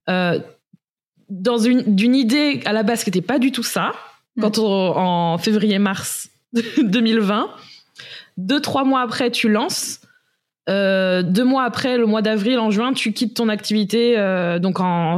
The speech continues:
Speaker 1: en, allez, euh, quatre, cinq mois de temps, ça c'est tout, tout s'est en fait inversé, mais en mieux. Et je trouve que, euh, c'est vraiment bien d'entendre ce genre de discours-là, dans le sens où c'est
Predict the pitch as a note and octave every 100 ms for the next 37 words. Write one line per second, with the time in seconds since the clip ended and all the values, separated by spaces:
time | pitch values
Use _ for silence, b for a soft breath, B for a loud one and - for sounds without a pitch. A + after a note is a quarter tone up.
0 | - F#3 F3 E3 E3 E3+ D#3+ E3+ B B
1 | - A3 A#3+ A#3+ A#3 A#3 A#3 A3+ A3+ C4
2 | C#4 G#3 F#3+ - F3+ F3 E3+ E3 E3+ _
3 | - D4+ - - D4+ D4 B3+ A3 G#3 A#3+
4 | A3+ G#3 F#3+ - - D#4 E4+ B G3+ G3
5 | G#3 G#3 B3 F#4 - b b b _ _
6 | G3 G#3 G#3 G#3 - F4 E4+ C4+ G#3+ G3+
7 | G3+ G3 F#3+ F#3+ B B B B B -
8 | - G3 F#3 A3+ C4 C4 B3+ - G3 F3
9 | A3+ C4 A3 G#3+ A#3 A3+ A#3 G#3 G#3+ G#3
10 | G3 G#3+ G#3+ A3+ G#3+ B3 C4 - F#3+ G#3
11 | G3+ B3+ B3+ C4 - G#3+ G3+ G3 F#3 E3